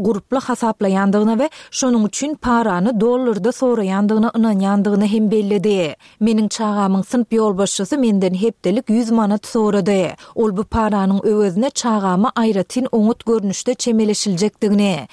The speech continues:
gowy bahalaryň goýuljakdygyny, sapaklaryna we öý işlerine kömek ediljekdigini wada berdi" diýip,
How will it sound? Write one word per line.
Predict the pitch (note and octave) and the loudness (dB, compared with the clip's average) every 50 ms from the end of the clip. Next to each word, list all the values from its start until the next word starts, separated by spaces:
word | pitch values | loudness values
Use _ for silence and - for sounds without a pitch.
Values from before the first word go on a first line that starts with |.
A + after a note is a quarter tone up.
| - - _ | -20 -8 _
gowy | G#3 A#3+ B3+ B3+ G#3 | 0 0 0 0 0
bahalaryň | A3+ A3 - - A3+ G#3 G3+ F#3+ F#3 G3 B3+ C4 A3 | -2 -4 -4 -4 -4 -2 0 0 0 0 0 0 0
goýuljakdygyny, | G#3 A3 A3 G#3+ G3+ F#3 E3 G#3+ G#3+ - _ A3+ G#3 G3+ G3 G3+ F#3+ D#3+ C#3+ C#3 - - - | 2 2 2 0 0 -2 -2 -4 -4 -2 _ 0 0 2 2 2 0 -2 -4 -8 -14 -20 -20
sapaklaryna | _ - B3+ G#3 - A3+ G#3+ - G#3+ G3 G3 F#3+ G3+ G#3+ A3+ | _ -6 -6 -4 -4 -6 -4 -2 0 0 0 2 0 0 0
we | D4 D4+ - A#3+ | 0 -2 0 0
öý | A#3 B3 B3 | 0 2 0
işlerine | A#3 - - - G3+ G3 F3+ G3 A#3+ C4+ | 0 -2 -4 -2 -2 0 0 0 0 -2
kömek | - - A3+ F#3+ G#3 B3+ - - | 0 -2 -2 0 0 -2 -2 -2
ediljekdigini | A#3+ A3+ F#3+ G#3 F3+ D#3+ G3 A3 - _ A#3 A3 G#3+ A3 | -2 0 0 -2 -2 0 -2 -2 -2 _ 0 0 2 2
wada | A#3 G#3+ G#3+ G#3 G3 F3+ G#3+ G#3+ | 2 2 0 0 0 0 0 0
berdi" | G#3+ A3 G#3 F#3 D#3+ F3 | 0 0 -2 -2 -2 -2
diýip, | E3 D#3+ G3 G#3 D4+ - | -2 0 0 0 0 -2